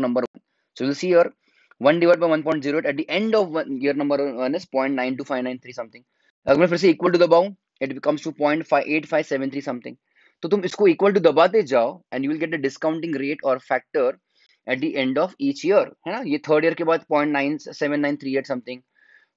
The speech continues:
पॉइंट सेवन थ्री फ़ाइव something, पॉइंट सिक्स एट something, दिख रहा है सभी को? पॉइंट सिक्स थ्री ज़ीरो टू, पॉइंट फ़ाइव एट थ्री फ़ाइव and पॉइंट फ़ाइव ज़ीरो फ़ोर, अ, फ़ाइव एट थ्री फ़ाइव something,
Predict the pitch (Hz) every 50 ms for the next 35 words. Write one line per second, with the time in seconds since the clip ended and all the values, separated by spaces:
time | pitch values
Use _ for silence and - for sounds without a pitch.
0 | _ 143 135 139 151 151 165 147 143 143 143 135 143 147 143 - 143 131 131 131
1 | 127 - 143 123 123 107 - 123 120 127 127 - _ _ _ _ _ _ _ _
2 | _ 131 135 135 139 151 139 - - 147 143 - 147 147 131 - 143 127 123 -
3 | 127 127 127 127 127 147 143 131 135 - 190 185 180 165 160 156 196 202 202 _
4 | _ _ _ _ _ _ _ 127 131 139 151 147 - 156 - - 156 156 139 127
5 | 131 127 135 135 135 139 135 139 139 _ _ _ _ _ _ _ _ _ _ 123
6 | 131 139 151 143 - 151 139 135 139 139 151 135 131 - 139 135 131 - 135 151
7 | 170 - _ _ - 147 156 - - 147 156 185 208 196 - - - - 127 123
8 | 131 131 123 117 117 117 170 185 - 139 117 110 107 - _ _ _ _ _ _
9 | _ _ _ _ - 113 113 110 107 107 - 131 127 135 147 143 - 135 131 127
10 | - 131 131 127 131 120 117 165 185